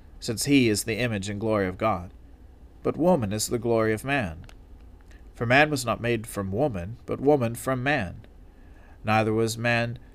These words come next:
created for woman, but woman for man. That is why a wife ought to have a symbol of authority on her head,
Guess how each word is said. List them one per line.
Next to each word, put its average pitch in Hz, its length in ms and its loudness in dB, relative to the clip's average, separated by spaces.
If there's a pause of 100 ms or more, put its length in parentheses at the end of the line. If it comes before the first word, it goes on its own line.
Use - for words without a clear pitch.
(480)
created 143 460 6
for 196 300 4
woman, 80 400 -6 (200)
but 117 140 -4
woman 127 360 2
for 120 240 -2
man. 139 380 -4 (800)
That 196 120 6
is 190 140 4
why 143 140 12
a 123 60 12
wife 123 280 10
ought 127 200 6
to 120 80 0
have 117 160 2
a 113 40 0
symbol 113 380 -2
of 98 100 -2
authority 110 580 0
on 90 160 -2
her 92 160 -6
head, 92 360 -4